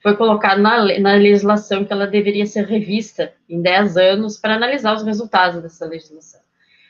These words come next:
Considerando que o momento histórico que a gente tá vivendo, sociopolítico, não é, é, não é, é favorável, muito favorável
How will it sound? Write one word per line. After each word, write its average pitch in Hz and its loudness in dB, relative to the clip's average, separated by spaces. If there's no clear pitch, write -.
Considerando 277 0
que 220 -2
o 214 6
momento 208 4
histórico 214 -2
que - -4
a 208 0
gente 214 -2
tá 202 0
vivendo, 190 -4
sociopolítico, 190 -4
não 202 2
é, 214 0
é, 180 -10
não 190 -4
é, 208 0
é 165 -16
favorável, 170 0
muito 202 -6
favorável 160 -6